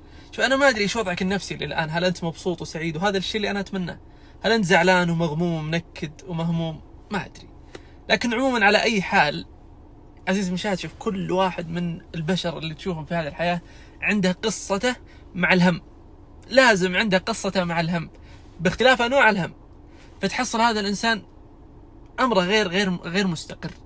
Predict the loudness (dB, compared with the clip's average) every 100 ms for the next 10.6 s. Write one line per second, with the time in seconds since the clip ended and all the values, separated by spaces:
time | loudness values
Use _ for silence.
0 | -20 -20 -14 0 0 2 -2 -6 -6 -6
1 | -8 -12 -4 0 0 0 -2 -4 -4 -4
2 | -4 -2 -2 -2 -6 -8 -8 -6 -4 -4
3 | -2 -4 -4 -2 0 0 0 -4 -8 -12
4 | -18 -20 -20 -8 -6 -6 -8 -8 -8 -8
5 | -10 -12 -10 -6 -2 0 0 0 0 -2
6 | -4 -4 -6 -4 -4 -2 -2 -2 -2 0
7 | -2 -4 -4 -2 2 0 0 -10 -8 -8
8 | -8 -14 -6 -4 -2 -4 -4 -2 0 0
9 | -2 -4 -4 -4 -6 0 2 2 0 -2
10 | -2 -10 -6 -6 -6 -8